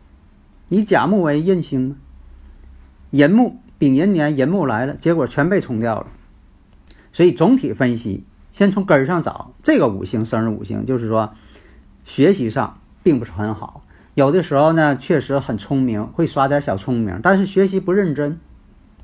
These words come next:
那有的又说了，你看又带伤官，又是丁未、阴差阳错日，是不是他婚姻不好啊？对，那是属于论婚姻的事儿。你像说这个，呃，这一生当中，你全给看一遍，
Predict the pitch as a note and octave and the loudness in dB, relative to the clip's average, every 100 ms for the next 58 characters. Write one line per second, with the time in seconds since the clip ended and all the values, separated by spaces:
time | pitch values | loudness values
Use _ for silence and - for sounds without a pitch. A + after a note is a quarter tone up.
0 | - - - G3 D#3+ C3 F#3 F#3 - C#3+ | -20 -18 -2 2 2 4 4 2 2 0
1 | D3 D3 F#3 G3 G3 F#3 E3 E3 E3 D3 | 2 0 0 0 2 0 2 0 2 2
2 | C#3 C3 - - G#3 G#3 E3 E3+ F3 E3+ | 0 -4 -18 -4 4 4 4 -2 0 2
3 | F3+ G#3 D#3+ E3 E3 E3 C3 D#3+ F#3+ E3+ | 4 2 2 0 0 0 0 0 0 0
4 | G3 A#2+ - G3+ E3 F3+ D3 C#3+ E3+ D3+ | 0 0 0 -2 0 -2 -4 -2 0 0
5 | C3 C3+ A2+ - G#2+ E3+ C3+ D3+ E3+ C#3 | 0 -4 -4 -6 -2 0 0 0 0 -2
6 | - - - B2 A2+ D#3+ G3+ B2 - F3 | -2 -20 -8 -4 -2 0 0 -2 -2 -2
7 | C3+ G#2+ G2+ B2+ - - - C#3 D#3+ E3+ | -2 -6 -4 -4 -4 -14 -6 0 0 0
8 | D#3+ D3 D3+ D3+ C#3 B2 - - - A2+ | 0 0 0 2 2 0 -8 -18 -4 0
9 | G#2 G2 F2+ - - G3 F3+ D3+ D#3+ D#3 | 0 0 -4 -6 -4 0 2 2 0 0
10 | D3 D3 C#3+ C3 C3 B2+ A#2 D3+ F#3 C#3 | 0 2 0 -2 -4 -6 -4 0 0 0
11 | - E3 C#3+ C3 D3 - | 0 0 0 0 -2 -4